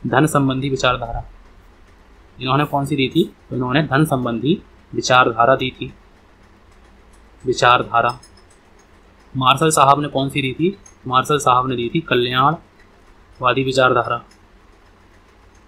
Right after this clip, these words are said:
कल्याणवादी विचारधारा। और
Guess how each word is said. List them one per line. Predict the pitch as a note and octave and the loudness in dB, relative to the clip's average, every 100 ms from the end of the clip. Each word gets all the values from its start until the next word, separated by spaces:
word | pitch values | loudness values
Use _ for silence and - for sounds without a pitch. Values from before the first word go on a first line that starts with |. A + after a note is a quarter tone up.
| _ - _ _ _ - | _ -20 _ _ _ -14
कल्याणवादी | C3 B2+ C3 C3+ B2 A#2 C#3+ A3+ - _ - | -8 -2 0 0 0 0 0 -2 -8 _ -8
विचारधारा। | A#2+ B2+ B2+ C3 F3 - _ - - A#2 A#2+ A#2+ A#2 - _ _ _ - _ - - - - - - - | -4 -2 2 4 2 -4 _ -20 -20 -4 -2 -2 -8 -20 _ _ _ -20 _ -20 -20 -20 -20 -20 -20 -2
और | C#3 D3 | 0 0